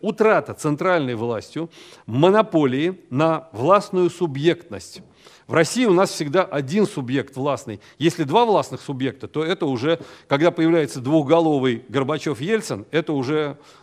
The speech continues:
перебор. И действительно, что такое смута? Василий Шуйский против Тушинского вора. Первое ополчение против второго ополчения.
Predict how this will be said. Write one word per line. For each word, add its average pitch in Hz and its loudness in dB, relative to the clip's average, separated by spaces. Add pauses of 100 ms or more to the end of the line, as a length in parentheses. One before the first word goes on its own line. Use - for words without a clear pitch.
(140)
перебор. 131 2 (2250)
И 175 2
действительно, 160 -4 (340)
что - 0
такое 185 0
смута? 123 -4
Василий 170 -2
Шуйский 214 -4 (240)
против 170 2
Тушинского 156 -2
вора. 117 -2 (220)
Первое 202 6
ополчение 180 0
против 170 -4
второго 160 0
ополчения. 110 -8